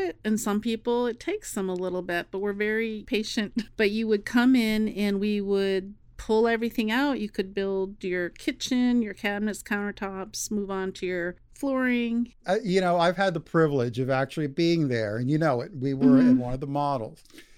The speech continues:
Speaker 2: and I had the privilege of seeing somebody go through all of the selections.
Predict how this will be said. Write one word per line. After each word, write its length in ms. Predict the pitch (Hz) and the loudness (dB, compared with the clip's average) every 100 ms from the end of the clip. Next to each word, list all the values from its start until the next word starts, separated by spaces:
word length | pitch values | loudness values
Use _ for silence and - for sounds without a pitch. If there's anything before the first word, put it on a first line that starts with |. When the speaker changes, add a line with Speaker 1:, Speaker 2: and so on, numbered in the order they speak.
| - - | -14 -2
Speaker 2:
and 180 | 160 156 | 2 4
I 100 | 170 | 4
had 200 | 185 170 | 2 -2
the 60 | |
privilege 640 | 147 165 170 170 123 123 - | -2 0 2 2 0 -2 -4
of 320 | 175 139 123 | -2 -2 -4
seeing 520 | - - 170 160 160 156 | -8 -2 2 4 4 0
somebody 600 | - 160 160 143 131 127 | -2 -2 0 0 0 0
go 340 | 135 135 139 | 2 2 2
through 380 | - 147 139 143 | -2 -2 0 0
all 300 | - 139 139 | 0 0 0
of 60 | 139 | -2
the 40 | |
selections. 880 | 131 139 123 123 123 113 107 - | -2 -4 -2 -2 -4 -8 -10 -14